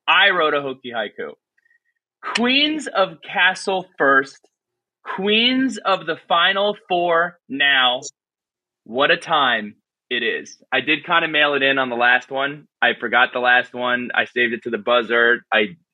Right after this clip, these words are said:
Ed saw me counting away. Um, but we finally got there. Man, Ed, how are you doing, brother?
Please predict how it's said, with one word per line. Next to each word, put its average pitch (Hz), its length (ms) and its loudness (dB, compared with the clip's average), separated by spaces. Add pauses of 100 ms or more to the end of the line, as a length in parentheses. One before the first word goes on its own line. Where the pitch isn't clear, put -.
Ed 123 240 0
saw 123 180 2
me 123 180 -4
counting 123 360 0
away. 113 540 2 (460)
Um, 107 460 0 (380)
but 135 80 2
we 135 180 2
finally 123 380 2
got 113 280 2
there. 95 200 -2
Man, 170 480 0
Ed, 190 340 0
how 185 120 0
are 247 80 2
you 269 140 -4
doing, 185 300 -2
brother? 143 300 -6